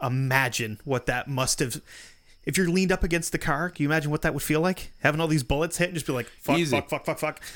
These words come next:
Speaker 2: Let me just start, like, have you go up against, like, a small wall and let me kick at it.
Speaker 1: Yeah, it, it'd be essentially leaning against a, a dry, uh, a dry, a piece of drywall and having somebody punch the other side of it.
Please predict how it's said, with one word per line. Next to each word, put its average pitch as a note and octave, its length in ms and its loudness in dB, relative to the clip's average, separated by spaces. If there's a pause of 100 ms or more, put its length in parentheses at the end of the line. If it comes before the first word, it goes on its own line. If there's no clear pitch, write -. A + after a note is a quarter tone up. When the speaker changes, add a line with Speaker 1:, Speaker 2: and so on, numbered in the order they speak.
(100)
Speaker 2:
Let B2+ 120 4
me D3 80 0
just C#3+ 160 0
start, C3+ 360 2
like, A2+ 200 0
have B2 200 2
you B2+ 100 2
go C3 160 6
up A#2 80 2
against, A#2+ 300 -2
like, A#2 80 -2
a A2 60 -2
small A#2+ 340 2
wall A#2+ 180 6
and B2 80 2
let G#2+ 60 0
me G2+ 80 0
kick A2+ 260 -2
at F2 160 0
it. E2 180 -6
Speaker 1:
Yeah, F3 240 0
it, C#3+ 140 -6 (340)
it'd F3+ 160 0
be G3 80 0
essentially F#3 400 -2
leaning F3 300 -2
against E3 340 -2
a, C3+ 180 0
a C#3 60 -2
dry, D3 240 -2
uh, C#3 380 -2
a C3 80 -2
dry, B2+ 380 -2
a C3+ 160 -2
piece D#3+ 240 -2
of C#3+ 40 -4
drywall B2+ 540 -2 (260)
and C#3 80 -2
having C#3+ 200 0
somebody C#3+ 200 0
punch - 360 -8
the C#3 80 -2
other C#3 160 0
side C3+ 240 -2
of A#2 60 -6
it. A2 120 -10